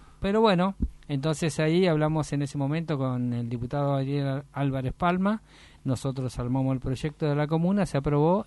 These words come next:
y la inauguramos para una fecha cercana a la, al aniversario de, eh, que tenía que ver con Güemes, y me acuerdo que vinieron los,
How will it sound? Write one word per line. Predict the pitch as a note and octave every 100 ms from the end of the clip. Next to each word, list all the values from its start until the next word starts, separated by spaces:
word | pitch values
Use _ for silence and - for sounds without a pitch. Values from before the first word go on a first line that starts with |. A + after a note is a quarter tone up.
| -
y | A#2+ C#3+
la | C#3
inauguramos | C3 B2 A#2+ A#2+ B2 C#3 D3 - - - -
para | B2 A#2+ A#2 A#2
una | C3 B2+
fecha | - C3 A#2+
cercana | B2 A2 B2+ B2+
a | B2
la, | A#2+ A#2 A#2+
al | A#2
aniversario | A#2 A#2 A2+ - B2+ B2 A#2
de, | G#2+ G#2+ A#2+ - - - - -
eh, | A2+ G#2+
que | A2+
tenía | B2 B2+ A#2
que | A#2+
ver | A#2 A#2+
con | A#2 B2
Güemes, | A#2+ C3+ C3 B2+ C#3 -
y | C3+
me | A#2
acuerdo | A#2+ B2 A#2
que | A#2
vinieron | A2+ A#2+ B2 B2+ B2
los, | A2+ - -